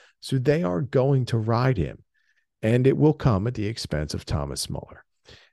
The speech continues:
At striker, this is another interesting case. We know that Flick likes Timo Muller. We know that Niklas Füllkrug has been <sighs>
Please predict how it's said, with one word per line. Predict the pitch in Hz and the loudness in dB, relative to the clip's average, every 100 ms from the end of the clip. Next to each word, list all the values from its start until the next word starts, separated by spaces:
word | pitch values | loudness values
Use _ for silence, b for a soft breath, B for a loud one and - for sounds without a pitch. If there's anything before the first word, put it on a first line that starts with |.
| b _ _ _ _ _ _ _ - | b _ _ _ _ _ _ _ -2
At | 127 - | 0 0
striker, | - 151 175 254 - 76 92 110 _ _ _ _ _ _ _ | 0 4 6 6 4 2 2 -2 _ _ _ _ _ _ _
this | 139 180 185 | 2 4 6
is | 147 | 4
another | 139 123 123 120 | 6 6 4 2
interesting | 117 110 110 92 - 95 | 0 -2 0 0 -2 -8
case. | 80 65 60 - - | -6 -8 -8 -12 -2
We | 123 143 | 2 6
know | 139 139 160 | 8 8 8
that | 135 117 | 6 0
Flick | - 120 110 - | -2 -4 -2 0
likes | 101 95 | 0 -2
Timo | - 110 98 87 | -4 -4 -2 -2
Muller. | 80 - - - _ 135 | -4 -6 -12 -18 _ 2
We | 139 135 | 4 6
know | 131 131 | 6 6
that | 123 120 | 6 2
Niklas | 117 - 113 - | -2 -2 -4 -4
Füllkrug | - 143 135 110 98 98 - b b b b b | 4 4 4 0 -2 -2 -8 b b b b b
has | 127 117 107 | 2 4 4
been | 135 127 120 117 _ _ _ | 4 4 2 -4 _ _ _
<sighs> | - | -4